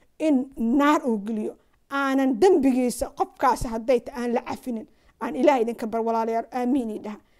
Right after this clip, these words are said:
aamiin idhaha, aamiin, aamiin, aamiin.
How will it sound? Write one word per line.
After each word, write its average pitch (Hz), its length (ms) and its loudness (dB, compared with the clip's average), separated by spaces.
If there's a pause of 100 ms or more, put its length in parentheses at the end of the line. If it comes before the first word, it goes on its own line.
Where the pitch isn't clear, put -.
(140)
aamiin 262 400 0
idhaha, 202 240 -10 (360)
aamiin, 254 440 0 (200)
aamiin, 220 360 -10 (140)
aamiin. 214 300 -10